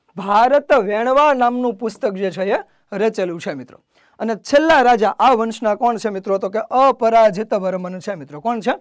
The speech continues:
અપરાજિત વર્મન. હવે તમે જો most આઈ એમ પી બાબત કે ભાઈ બપ્પદેવને આપણે સ્થાપક કહીએ છીએ,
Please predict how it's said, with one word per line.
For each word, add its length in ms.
અપરાજિત 640
વર્મન. 280
હવે 120
તમે 200
જો 100
most 500
આઈ 80
એમ 100
પી 100
બાબત 340
કે 80
ભાઈ 140
બપ્પદેવને 560
આપણે 220
સ્થાપક 440
કહીએ 200
છીએ, 140